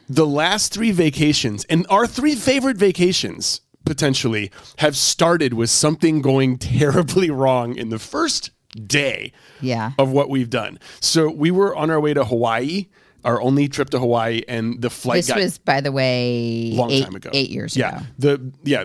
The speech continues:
Speaker 1: the flight got, um,
Speaker 2: Canceled.
Speaker 1: mo-, canceled, and we had to get a new flight and just pack up our stuff and throw it all into suitcases and, like, sprint to get to the airport to get on
Speaker 2: Mm-hmm.
Speaker 1: there.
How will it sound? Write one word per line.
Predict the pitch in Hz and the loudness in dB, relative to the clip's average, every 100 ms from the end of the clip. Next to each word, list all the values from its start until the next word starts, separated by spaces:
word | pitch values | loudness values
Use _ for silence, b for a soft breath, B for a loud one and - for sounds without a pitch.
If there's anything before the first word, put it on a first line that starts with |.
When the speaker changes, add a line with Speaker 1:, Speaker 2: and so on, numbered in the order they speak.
| - | -4
Speaker 1:
the | 127 | -6
flight | 123 - 143 165 139 | -6 -2 0 0 0
got, | 135 120 _ _ _ - | -2 -4 _ _ _ -4
um, | 120 113 104 | -2 -2 -6
Speaker 2:
Canceled. | - 120 127 143 | -4 0 4 2
Speaker 1:
mo-, | - | 2
canceled, | - 170 170 135 107 | 0 0 0 -2 -4
and | 120 | -2
we | 117 | -2
had | 123 | -2
to | 120 | 0
get | 120 | 0
a | |
new | 117 135 | 2 2
flight | 135 127 110 - B B 123 | 2 -2 -2 -6 B B -2
and | 117 | -2
just | 117 | -2
pack | 135 123 131 | -2 0 0
up | 127 | -2
our | 110 | -2
stuff | - 113 | -4 -4
and | 113 - | -6 -2
throw | 120 120 | 0 2
it | |
all | 117 113 | 2 2
into | 110 110 110 107 107 | 0 0 0 0 -2
suitcases | - 117 117 107 110 | -2 -2 -2 -4 -6
and, | - 107 | -8 -8
like, | 98 | -6
sprint | - - - 120 110 | 0 0 0 -6 -6
to | 117 | -4
get | 107 98 | -4 -2
to | 110 | -4
the | 104 98 95 | -4 -4 -6
airport | 101 95 101 - - | -8 -6 -6 -6 -2
to | |
get | 135 127 | 0 2
on | 120 | 0
Speaker 2:
Mm-hmm. | |
Speaker 1:
there. | 123 | -2